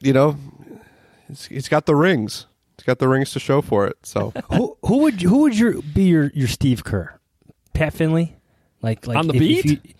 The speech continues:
Speaker 2: yes, i-, if, if Kevin Fishbane just had to be like, "I've had enough, you know, I'm, I'm a hard worker. If you're gonna be with me or against me, you know," and just,
Speaker 1: Well,
Speaker 2: you know,
Speaker 1: let's, let's
Speaker 2: swell
Speaker 1: set
Speaker 2: up his
Speaker 1: aside
Speaker 2: fist and <laughs>
Speaker 1: Let's make it very clear.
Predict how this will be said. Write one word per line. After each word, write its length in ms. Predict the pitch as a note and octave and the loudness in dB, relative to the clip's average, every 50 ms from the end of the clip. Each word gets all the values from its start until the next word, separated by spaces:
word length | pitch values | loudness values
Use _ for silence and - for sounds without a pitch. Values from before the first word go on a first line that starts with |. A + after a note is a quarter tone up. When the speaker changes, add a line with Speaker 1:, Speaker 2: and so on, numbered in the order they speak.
| _ _ _ _ | _ _ _ _
Speaker 2:
yes, 320 | D#3+ C#3 C3 - - - | -2 -2 -2 -2 -4 -4
i-, 40 | D3 | -4
if, 340 | D3 - D3 C#3+ C3+ - - | -2 0 0 0 0 0 -2
if 200 | D3 C3+ - - | -2 -2 -2 -2
Kevin 260 | - F3 F3+ F3 E3 | -2 -2 0 0 0
Fishbane 520 | C#3+ - D#3 C#3+ - - - D3+ C#3+ C3+ B2 | 0 0 0 -2 0 -2 0 0 0 0 0
just 180 | B2+ B2 - | -2 -2 0
had 200 | C#3 C3 B2+ B2 - | 0 0 0 -2 -4
to 60 | B2 | -10
be 140 | A#2 A2 G#2+ | -12 -10 -10
like, 220 | G#2 G2 G#2+ A2+ | -10 -10 -4 -4
"I've 120 | C3 C#3+ | -2 0
had 200 | B2+ C#3 C#3 C3+ | 0 2 2 2
enough, 480 | A#2 G#2+ G#2+ A#2+ C3 C3 A#2+ - - - - - - - - - _ _ | 2 2 2 2 2 0 0 -4 -8 -14 -18 -20 -20 -20 -20 -20 _ _
you 100 | _ A#2 | _ 0
know, 280 | A2+ A2+ A2+ A2 A2 - | 2 2 2 2 0 0
I'm, 160 | - A2+ A#2 A2+ | -4 -6 -6 -6
I'm 200 | - - A#2+ A2+ | -8 -10 -10 -10
a 80 | A2 A2 | -10 -6
hard 300 | D#3+ D3+ D#3 E3+ E3 C#3+ | -2 0 2 2 2 2
worker. 340 | D3 D3+ D3 - - D#3+ | 0 0 -2 -2 -2 -2
If 160 | D3 B2+ - B2+ | -2 0 -2 -2
you're 80 | C#3 | -2
gonna 80 | C#3 C3+ | 0 2
be 100 | C#3 C#3 | 2 2
with 260 | C3+ D#3+ D#3+ - - | 2 2 0 -2 -2
me 120 | E3+ D#3+ | 0 0
or 80 | D3+ C3+ | 2 0
against 360 | B2+ B2+ D3+ D#3 D3+ - - | 0 0 -2 -2 -2 -4 -4
me, 280 | - E3 E3+ D#3+ D3 - - | -2 -2 0 0 -2 -4 -6
you 140 | - C3+ B2+ | -4 -2 0
know," 180 | B2+ C3 C3+ C3 | 0 2 0 0
and 100 | B2 - A2+ A2+ | -2 -4 -6 -8
just, 180 | A2 G#2+ - - | -8 -6 -4 -2
Speaker 1:
Well, 140 | D#3+ E3+ E3+ | 0 0 2
Speaker 2:
you 60 | E3 | 2
know, 60 | F3+ | 0
Speaker 1:
let's, 300 | G3+ G#3 - - - - | 0 0 -4 -8 -4 -2
let's 180 | F3 A3 A#3 - | -2 0 0 -2
Speaker 2:
swell 220 | - - F#3+ F#3 | -2 0 2 2
Speaker 1:
set 40 | F3+ F3+ | 4 2
Speaker 2:
up 60 | D#3 | 2
his 100 | - - | 2 0
Speaker 1:
aside 220 | D#3 C#3+ C#3 C3+ | 2 2 2 2
Speaker 2:
fist 220 | E3 E3 - - - | 2 0 -2 -4 -6
and 140 | A#2 G#2+ - - - - - - - | -6 -6 -6 -10 -18 -20 -12 -10 -8
<laughs> 100 | - - - _ _ _ - - | -8 -8 -8 _ _ _ -20 -16
Speaker 1:
Let's 280 | - - D3 F#3+ - C4+ | -6 -2 -2 -2 0 0
make 140 | C4+ B3 G3 | -2 0 0
it 100 | E3 B2+ | -2 0
very 260 | A#2+ D3 C#3 C3 A#2+ | 0 0 0 0 -2
clear. 480 | - - - C#3 A#2+ A2+ A2 G2+ - | -2 -2 -2 0 0 0 0 -2 -6